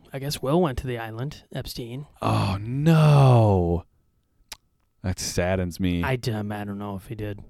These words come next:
Speaker 1: I think he
Speaker 2: Yeah.
Speaker 1: did.
Speaker 2: I mean, back in the day, maybe when he was fucking
Speaker 1: Trying to get a little rich and fame.
Speaker 2: Yeah,
Speaker 1: He's
Speaker 2: you
Speaker 1: like,
Speaker 2: know.
Speaker 1: "I'll fuck."
Speaker 2: Gotta do,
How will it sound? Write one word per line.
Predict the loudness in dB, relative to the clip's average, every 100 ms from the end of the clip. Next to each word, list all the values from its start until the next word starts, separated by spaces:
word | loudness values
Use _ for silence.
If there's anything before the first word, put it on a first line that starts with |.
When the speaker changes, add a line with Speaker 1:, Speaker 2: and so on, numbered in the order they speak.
| -6
Speaker 1:
I | -2
think | 0
he |
Speaker 2:
Yeah. | 0 0
Speaker 1:
did. | -2 -6 -12 -20 _ _ _ _ _ _ _ -20 -20 -20 -20 _ -20 -4 6
Speaker 2:
I |
mean, | 8 12
back | 10 10
in | 4
the |
day, | 6 6 6
maybe | 4 4
when | 2 0
he | -2
was | -2
fucking | -2 -2 -4 -6 -8 -12 -16 -2
Speaker 1:
Trying | 0 2
to | 0
get | 0
a |
little | 0 2
rich | 2 0 -2
and | -6
fame. | -4 0 2
Speaker 2:
Yeah, | 2 2 2 2
Speaker 1:
He's | 2
Speaker 2:
you |
Speaker 1:
like, | 0
Speaker 2:
know. | 0
Speaker 1:
"I'll | 0
fuck." | 0 -6 -8 -12 _ _ _ _ -2
Speaker 2:
Gotta | -2 0
do, | 2 2 2